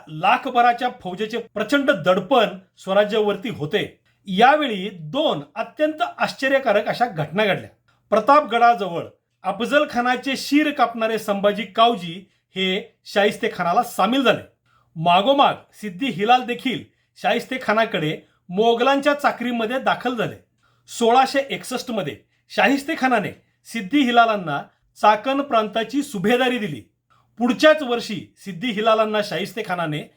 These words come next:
बारामतीचे ठाणेदार म्हणून नेमले. स्वराज्य सोडून सिद्दी हिलाल शाहिस्ते खानाकडे का गेले याचे कारण अजून अज्ञात आहे. यानंतर जवळपास सात वर्षांनी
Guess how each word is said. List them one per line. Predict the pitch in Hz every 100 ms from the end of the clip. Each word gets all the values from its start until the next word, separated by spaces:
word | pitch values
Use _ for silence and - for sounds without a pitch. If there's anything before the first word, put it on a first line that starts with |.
| _ _ _
बारामतीचे | 151 190 196 240 294 302 302 285
ठाणेदार | 294 240 240 233
म्हणून | 220 220
नेमले. | 208 170 131 101 _ _ _ _ -
स्वराज्य | - 226 277 277 277
सोडून | 240 233 175 123
सिद्दी | _ 185 156
हिलाल | 233 185 202 175 - _ _ -
शाहिस्ते | 233 277 277 294
खानाकडे | 247 240 240 233
का | 233 - 214 240
गेले | 208 156 156 - _
याचे | 175 185 254
कारण | - 220 226 180 202 - _ _
अजून | 190 196 220 269 _
अज्ञात | 180 170 202 226
आहे. | 147 107 - _ _ _ _ -
यानंतर | 165 208 285 294 285 240 233
जवळपास | 156 196 254 277 - 269 294 -
सात | 226 311 320
वर्षांनी | 262 233 240 185